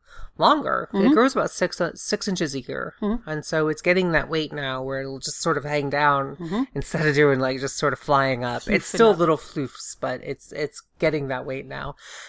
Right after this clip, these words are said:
Speaker 1: And so I've had moments which are just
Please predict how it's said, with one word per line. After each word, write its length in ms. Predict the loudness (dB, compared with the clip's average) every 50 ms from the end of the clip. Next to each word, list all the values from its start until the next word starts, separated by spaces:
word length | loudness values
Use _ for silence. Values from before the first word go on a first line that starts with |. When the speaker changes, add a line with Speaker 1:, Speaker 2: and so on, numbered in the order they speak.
| -12 -2
Speaker 1:
And 220 | 2 2 2 2 2
so 220 | 2 4 6 8
I've 160 | 8 6 4
had 280 | 2 0 0 0 0 0
moments 720 | 0 0 0 2 2 2 0 0 -2 -4 -8 -10 -12 -12 -16 _ -20 -20 _ _ _ _ _ _ -8
which 300 | -4 -4 -4 -2 0 2
are 240 | 4 4 4 4 2
just 640 | 0 0 2 2 2 2 0 -4 -6 -8 -8 -12